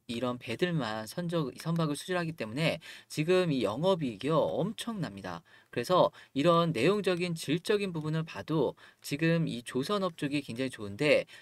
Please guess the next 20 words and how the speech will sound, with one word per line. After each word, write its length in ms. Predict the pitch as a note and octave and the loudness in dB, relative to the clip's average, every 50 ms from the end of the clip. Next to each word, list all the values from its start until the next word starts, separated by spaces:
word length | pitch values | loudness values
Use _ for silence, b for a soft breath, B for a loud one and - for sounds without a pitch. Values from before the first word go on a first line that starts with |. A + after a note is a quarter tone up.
| B B | B B
향후에 540 | - - B3+ B3+ B3 A3+ G#3+ G#3 G#3 G3+ G3+ | -6 -4 -2 -2 0 0 0 -2 -2 -2 -4
코스피 400 | G3+ - A3+ - - - G#3 G3 | -6 -8 -12 -12 -10 -8 -6 -6
이백을 920 | - - - A#2 C#3+ E3 E3 G#3 G3+ G3 E3 F3+ F#3 F3+ F3+ F#3 E3+ - | -6 -6 -6 -6 -4 0 2 2 2 2 2 2 2 2 2 0 -2 -4
넘어갈 420 | - G#2 G#2 A#2+ D#3+ F#3+ G3 G3 F3 | -4 -4 -4 -2 0 0 0 0 -2
수 100 | - - | -2 -4
있다는 340 | B2+ - - C3+ C3 C3 B2+ | -6 -4 -2 -2 -2 -4 -6
전망까지 560 | - - G#2+ A2+ C#3+ D3+ D3+ D3 C3+ B2 G2+ | -8 -10 -8 -4 -4 -4 -2 -4 -6 -6 -8
있어요. 420 | F#2 - - G2 F2+ F#2+ C#3 F#3 - B B B B B | -10 -10 -8 -6 -4 -2 -2 -4 -4 B B B B B
그런 220 | B D3 D3+ D#3+ | B 0 2 2
과정에 600 | E3 - A#2+ G#2 - B2 B2+ D3+ F3 G3 G#3 A3 G#3+ | 2 0 -4 -6 -4 -4 -2 0 0 0 0 -2 -6
상장주로 720 | - - G#3+ A3 - A3+ G#3+ G3+ F#3 - E3+ E3 E3+ E3+ | -10 -12 -8 -4 -4 -4 -4 -4 -4 -4 -2 0 0 -2
사-, 180 | E3 - - - - - | -2 -6 -12 -14 -10 -8
이 120 | - - | -6 -6
신규 220 | - G3 G3 G3 | -6 -4 -2 -2
상장을 320 | F#3 F3 F3 E3+ E3+ D#3 D3+ | -2 -2 -2 -2 -2 -2 -2
했다. 320 | E3 - - - G#2 - - B B B B B | -2 -2 0 0 0 0 -2 B B B B B
그러면 260 | B D#3+ E3 D#3+ D#3+ | B 2 2 4 4
현대마린에 600 | E3 A3+ A#3 B3 A#3+ A#3 A3 G#3 G#3 G3 F#3+ F#3 | 2 2 4 4 4 4 4 2 2 2 2 2
대한 420 | E3+ E3+ D#3+ D#3+ D#3+ D#3+ D#3+ D3+ | 2 2 2 4 4 2 2 0
여러분들이 800 | A2+ G#2 A2 B2 C3 C3 B2+ A#2+ G#2+ G2+ G2+ A2 A#2+ G#2+ F2+ D#2+ | 0 0 0 0 0 -2 -2 -4 -8 -8 -6 -4 -4 -4 -4 -6